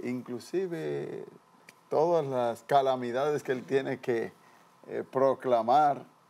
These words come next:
por la dureza del corazón y de la cabeza de el pueblo, pues lo pagan con eso, eh, rechazándolo, eh,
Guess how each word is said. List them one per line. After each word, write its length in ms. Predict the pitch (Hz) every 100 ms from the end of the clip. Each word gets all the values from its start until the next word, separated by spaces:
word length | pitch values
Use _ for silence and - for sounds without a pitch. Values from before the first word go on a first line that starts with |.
| _ _ _ _
por 480 | 107 110 110 98 -
la 280 | 104 107 104
dureza 580 | 101 104 160 - 117
del 220 | 101 101 -
corazón 580 | 98 95 - 139 147
y 60 | 123
de 180 | 107 101
la 120 | 101
cabeza 680 | - 95 131 143 - 104 - - _ _ _ -
de 680 | 113 101 110 107 107 104 - _ _ _ _ _
el 180 | - 104
pueblo, 720 | 92 147 208 147 113 120 143 160 _ _ _ _ _ _ _
pues 320 | 123 123 123 - _ _ -
lo 180 | 131 127
pagan 540 | 170 202 220 208 202
con 500 | - 190 185 185 185
eso, 600 | 214 190 - 120 107 95 - _ _ _ _
eh, 460 | - 110 110 107 110
rechazándolo, 1200 | 113 107 110 - 117 131 123 117 117 117 117 117 123 _ _ _ _ _ -
eh, 360 | 107 104 101